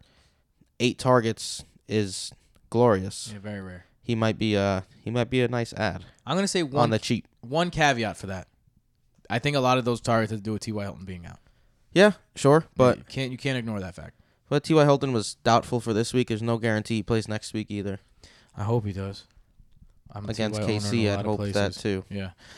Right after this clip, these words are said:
Speaker 2: Um, <laughs> let's go on to our last segment, our stock falling segment. I'm gonna start this one off.
Speaker 1: Do it.
Speaker 2: DeAndre Hopkins, man. Uh,
Speaker 1: The
Speaker 2: it
Speaker 1: whole Texans offense.
Speaker 2: What is going on? Is it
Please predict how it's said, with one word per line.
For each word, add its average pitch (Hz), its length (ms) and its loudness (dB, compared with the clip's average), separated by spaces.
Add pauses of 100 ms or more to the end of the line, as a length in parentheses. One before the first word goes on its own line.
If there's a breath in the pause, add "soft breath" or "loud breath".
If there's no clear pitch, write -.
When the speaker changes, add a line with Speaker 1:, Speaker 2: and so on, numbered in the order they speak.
(160 loud breath)
Speaker 2:
Um, 139 400 4 (260 loud breath)
<laughs> 165 760 2
let's 156 160 4
go 175 140 8
on 170 180 8
to 160 140 4
our 143 140 8
last 160 480 6
segment, 160 500 2
our 135 120 6
stock - 420 2
falling 165 400 4
segment. 160 460 2 (280 loud breath)
I'm 208 120 8
gonna 226 140 2
start 165 260 6
this 143 140 -2
one 139 120 -4
off. 135 200 0 (160 soft breath)
Speaker 1:
Do 139 120 8
it. - 120 2 (140)
Speaker 2:
DeAndre 220 380 6
Hopkins, 147 480 4
man. 113 280 -6 (440 soft breath)
Uh, 135 300 2 (500)
Speaker 1:
The 131 100 6
Speaker 2:
it 117 80 4
Speaker 1:
whole 185 260 6
Texans 160 400 0
offense. 127 580 0
Speaker 2:
What 220 220 6
is 202 120 -2
going 131 320 -2
on? 196 220 4
Is 135 120 -4
it 120 140 -4